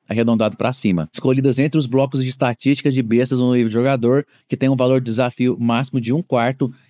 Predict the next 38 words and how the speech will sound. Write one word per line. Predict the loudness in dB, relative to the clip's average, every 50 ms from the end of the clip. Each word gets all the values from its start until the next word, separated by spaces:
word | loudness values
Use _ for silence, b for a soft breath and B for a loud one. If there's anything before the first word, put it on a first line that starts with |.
| B -8
e | -4
que | -2 0
não | 0 0 0
possui | 2 0 0 0 0 -2 -2
uma | 0
velocidade | 2 0 0 0 0 0 0 0 0 0
de | -2
voo. | -2 0 0 0 0 -2 -4
Aqui | -8 -2 -2
ele | 0 0
te | 0 0
dá | 0 0
algumas | 2 0 0 0 0
opções | -2 -4 -4 -4 -2 0 0 2 2
já | 0 0
pra | 0 0 0
você | 0 0 0 0
não | -2 0 0
ter | -2 -6
que | -4
ficar | -2 -2 -2
escolhendo | -2 -2 -2 0 2 2 2 2 2 0
quais, | 0 0 0 0 -2 -4 -12 _ -20 -20 -8 _
quais | 0 0 0 -2
que | -4 -8
seriam | -6 -2 0 0 0 0
boas. | 0 2 2 2 2 2 0 -2 -4 -6
E | -4
sempre | -2 0 0 0 0
que | -2
você | 0
terminar | 0 0 2 2 0 0
o |
descanso | 0 -2 -2 -2 -2 0
longo, | 0 0 0 0
você | -2 -2
pode | 0 0 -2 -2
trocar | 0 -2 -2 -2 -2 -2 -2 -2 -2 -4 -8